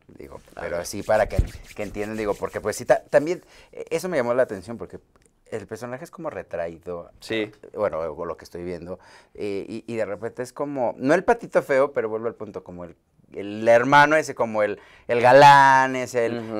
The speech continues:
Speaker 1: el mayor, es así como el
Speaker 2: Ujú.
Speaker 1: centro, ¿no? Y, y siento que el, el menor está así como de, "Qué chingón, ¿no? Y
Speaker 2: Ujú.
Speaker 1: luego, ¿dónde estoy yo, no?".
Speaker 2: Sí,
Speaker 1: Pero mejor
Speaker 2: claro.
Speaker 1: platícanos tú.
Speaker 2: Sí, eh, Santi Caballero, que es el personaje que hago yo, es, eh,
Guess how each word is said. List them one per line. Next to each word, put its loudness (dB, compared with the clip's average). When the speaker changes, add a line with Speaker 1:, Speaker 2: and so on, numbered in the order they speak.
Speaker 1:
el 2
mayor, 10
es 2
así -2
como 2
el 2
Speaker 2:
Ujú. -4
Speaker 1:
centro, -4
¿no? -4
Y, -4
y -10
siento -6
que -6
el, -10
el -6
menor -4
está -12
así -14
como -10
de, -8
"Qué -20
chingón, -12
¿no? -10
Y -2
Speaker 2:
Ujú. -4
Speaker 1:
luego, 2
¿dónde 0
estoy -8
yo, -8
no?". -12
Speaker 2:
Sí, -4
Speaker 1:
Pero 2
mejor -4
Speaker 2:
claro. 8
Speaker 1:
platícanos 2
tú. -16
Speaker 2:
Sí, -6
eh, -2
Santi -2
Caballero, 2
que -20
es -16
el -12
personaje -14
que -10
hago -6
yo, -10
es, -4
eh, 0